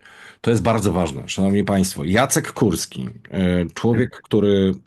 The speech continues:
Speaker 1: chronił syna, e, oskarżonego o pedofilię w sposób, e, niezgodny z prawem. To znaczy, szanowni państwo, ta sprawa nie trafiła nigdy,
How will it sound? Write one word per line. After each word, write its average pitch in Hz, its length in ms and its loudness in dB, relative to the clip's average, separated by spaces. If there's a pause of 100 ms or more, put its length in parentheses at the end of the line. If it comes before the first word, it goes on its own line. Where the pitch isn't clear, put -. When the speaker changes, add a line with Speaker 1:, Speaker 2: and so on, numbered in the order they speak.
(140)
Speaker 1:
chronił 110 380 2
syna, 92 600 0 (100)
e, 85 520 -2
oskarżonego 98 680 0
o 92 40 2
pedofilię 110 800 0 (340)
w 95 160 -8
sposób, 120 760 -2
e, 95 420 0
niezgodny 104 460 4
z - 80 -4
prawem. 67 480 -4
To 90 120 -10
znaczy, 90 680 -4 (300)
szanowni 104 260 2
państwo, 104 520 0
ta 104 120 -2
sprawa 113 600 0 (140)
nie 104 180 2
trafiła 107 380 0
nigdy, 92 600 0